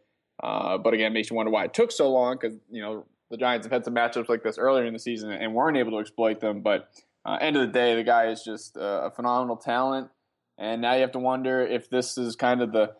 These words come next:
the thing that breaks the dam, and now we're gonna see kind of the, the Odell we're all used to seeing for the rest of the way, or, you know, at least the majority of the way, because I think the, the first five games were, were more the aberration, uh, than even yesterday, which obviously was, you know, uh, the best performance of his career.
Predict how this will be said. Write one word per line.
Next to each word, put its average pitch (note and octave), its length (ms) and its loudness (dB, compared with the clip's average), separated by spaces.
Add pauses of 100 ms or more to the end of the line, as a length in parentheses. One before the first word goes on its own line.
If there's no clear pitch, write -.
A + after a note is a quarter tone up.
(280)
the A2+ 60 -8
thing C#3 260 0
that B2+ 140 0
breaks C3+ 220 2
the B2 100 -2
dam, C3 440 2
and A#2 180 -6
now A#2 160 2
we're B2 80 2
gonna A#2 120 -2
see B2 520 -2
kind A#2+ 180 2
of A2 100 -2
the, A2 300 2
the A#2 120 0
Odell A#2+ 360 2
we're A#2 160 2 (100)
all A#2 80 4
used C3 180 -2
to A#2+ 60 -12
seeing A2+ 280 -6
for A2 80 -6
the A2+ 60 0
rest A#2+ 200 4
of A2 60 -10
the G#2 60 -4
way, C3+ 360 4
or, G#2+ 180 2
you G2+ 80 -4
know, G#2+ 120 -4
at A2 60 0
least A2+ 180 -2
the A2 60 -10
majority A#2 380 4
of A#2 40 0
the A2+ 80 0
way, A2 200 4
because A2 240 -4
I A#2 100 2
think B2 200 -2
the, A2 280 4 (520)
the - 80 -6
first D#3 260 2
five D3 240 4
games B2+ 260 -2
were, B2 180 -2
were B2 140 -4
more C3 260 2
the B2+ 100 0
aberration, A#2+ 760 -2
uh, G#2+ 500 -4
than A#2 180 -2
even A#2 180 -2
yesterday, A#2+ 320 0
which G#2+ 320 -8
obviously G#2+ 380 -2
was, G2+ 400 -8
you G#2+ 80 -8
know, G#2 180 -6 (160)
uh, F#2 380 -4
the - 160 -8
best A2+ 160 0
performance G#2 300 0
of F#2 80 -4
his F2+ 100 -8
career. G2+ 400 2